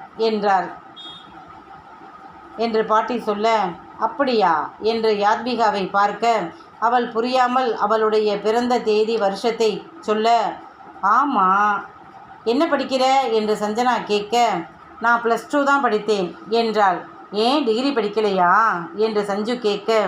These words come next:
"இல்லை" என்று மட்டும் தலையசைத்தாள். ம், ரொம்ப கெத்தா தான் இருக்கா. இவள் குடும்பம் ரொம்ப ஏழை, சாப்பிடக்கூட வழியில்லாம இருக்கிறவங்க என்று அம்மா சொன்னது ஞாபகம் வந்தது. இவள் அதை சொல்லாமல் சாதாரணமா படிக்கலை என்கிறாள்.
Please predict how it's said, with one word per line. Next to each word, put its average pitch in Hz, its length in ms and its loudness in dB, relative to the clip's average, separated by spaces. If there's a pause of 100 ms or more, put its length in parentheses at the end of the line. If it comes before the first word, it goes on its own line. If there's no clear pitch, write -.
(420)
"இல்லை" 254 340 2
என்று 208 260 0
மட்டும் 196 440 0
தலையசைத்தாள். 190 840 0 (440)
ம், 247 400 0 (460)
ரொம்ப 226 320 0 (100)
கெத்தா 208 560 0
தான் 262 200 0
இருக்கா. 214 360 2 (320)
இவள் 202 300 -2
குடும்பம் 240 420 -2
ரொம்ப 202 280 0 (180)
ஏழை, 208 360 0
சாப்பிடக்கூட 214 760 0
வழியில்லாம 214 640 0
இருக்கிறவங்க 208 640 0
என்று 208 300 0 (420)
அம்மா 220 280 2
சொன்னது 214 400 0
ஞாபகம் 208 480 2
வந்தது. 190 380 0 (460)
இவள் 233 280 0
அதை 202 320 2
சொல்லாமல் 226 640 0
சாதாரணமா 220 720 2
படிக்கலை 233 460 0
என்கிறாள். 202 560 0